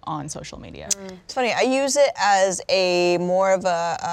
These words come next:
Speaker 3: a, a coping mechanism. Like, I don't look at Twitter, Instagram, or anything as other, anything other than a distraction.
Speaker 1: Mm.
Speaker 3: Um,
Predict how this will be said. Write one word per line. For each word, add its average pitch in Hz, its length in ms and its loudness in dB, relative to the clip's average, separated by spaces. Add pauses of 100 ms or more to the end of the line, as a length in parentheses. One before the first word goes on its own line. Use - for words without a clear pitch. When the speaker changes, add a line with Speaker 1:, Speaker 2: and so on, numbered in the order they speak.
(640)
Speaker 3:
a, - 40 -8
a 185 60 -10
coping 185 500 -4
mechanism. - 580 -10 (560)
Like, 175 280 0 (460)
I 202 140 4
don't 233 360 -2
look 180 320 2
at 165 280 0 (480)
Twitter, 165 440 -2
Instagram, 156 600 -6
or 147 100 -10
anything 156 540 -10 (200)
as 170 240 -8
other, 165 260 -4
anything 175 320 -4
other 147 180 -6
than 131 180 -8
a 107 80 -12
distraction. - 760 -10
Speaker 1:
Mm. 170 220 -12 (300)
Speaker 3:
Um, 95 460 -8